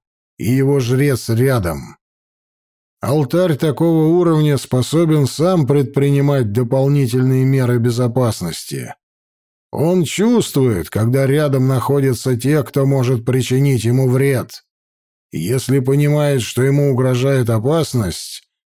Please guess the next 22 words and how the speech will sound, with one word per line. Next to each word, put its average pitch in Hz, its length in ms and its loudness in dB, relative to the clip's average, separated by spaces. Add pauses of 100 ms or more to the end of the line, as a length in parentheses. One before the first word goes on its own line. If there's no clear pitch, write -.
(320)
прекращает 170 1000 0
мигать 147 800 -2 (420)
и 85 80 -8
принимает 135 720 0
цвет, 160 460 -2
неотличимый 139 840 0
от 117 120 -4
камня. 98 600 -2 (640)
И 139 180 0
враги 196 540 2
могут 185 460 2
пройти 143 520 0
мимо 165 340 2
него, 147 420 2
приняв 147 560 0
за 110 240 -2
вырезанный 143 720 0
кем-то 135 480 0
в - 80 -10
камне 151 560 0
каменный 123 760 0
круг. 110 600 -4